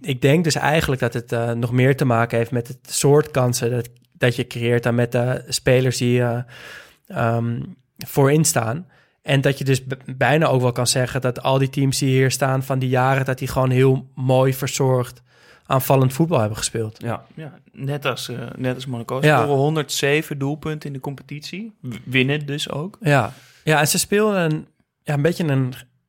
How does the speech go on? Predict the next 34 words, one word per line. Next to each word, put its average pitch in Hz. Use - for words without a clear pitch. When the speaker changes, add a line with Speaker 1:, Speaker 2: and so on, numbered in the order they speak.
Speaker 1:
in 165
ieder 185
geval 240
een 180
systeem 196
wat 175
je 160
niet 151
zo 165
heel 147
vaak 135
ziet. 135
En 143
ook 165
wat 175
op 170
papier... 165
Als, 156
als 160
ik 170
zie 156
een 143
team 160
speelt 156
vier 156
vier 151
twee, 147
dan 143
denk 123
ik 135
dus 131
altijd 135
echt 131
aan 120